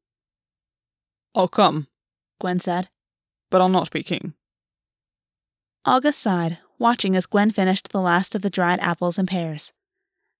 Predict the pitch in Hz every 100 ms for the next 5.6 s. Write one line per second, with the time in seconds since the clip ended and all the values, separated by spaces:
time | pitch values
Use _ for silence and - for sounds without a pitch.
0 | - 254 277 - 240 262 - - 294 -
1 | - 175 208 214 208 165 147 _ _ _
2 | - 254 247 208 202 196 220 233 233 -
3 | 190 170 185 180 - 214 - 190 190 196
4 | 208 202 185 - 220 180 170 170 196 -
5 | 170 - 185 - 165